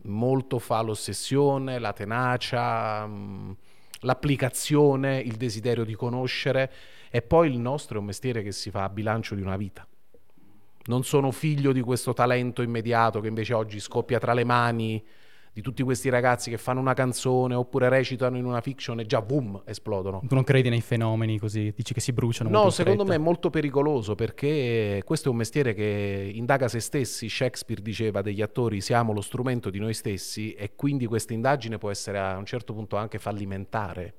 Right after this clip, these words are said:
Speaker 2: Primo film con Tony Servillo, Una vita tranquilla, del duemiladieci.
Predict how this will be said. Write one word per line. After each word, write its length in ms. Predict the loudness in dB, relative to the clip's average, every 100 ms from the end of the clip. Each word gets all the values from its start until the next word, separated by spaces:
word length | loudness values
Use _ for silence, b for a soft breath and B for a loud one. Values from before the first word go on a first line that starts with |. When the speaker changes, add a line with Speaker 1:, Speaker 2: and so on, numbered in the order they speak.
| 6
Speaker 2:
Primo 200 | 8 10
film 160 | 8
con 140 | 8 8
Tony 140 | 8
Servillo, 840 | 8 8 8 8 10 8 6 -2 4
Una 140 | 8
vita 160 | 10 8
tranquilla, 640 | 8 4 2 2 2 0 -2 0
del 100 | 4
duemiladieci. 720 | 6 6 4 2 2 2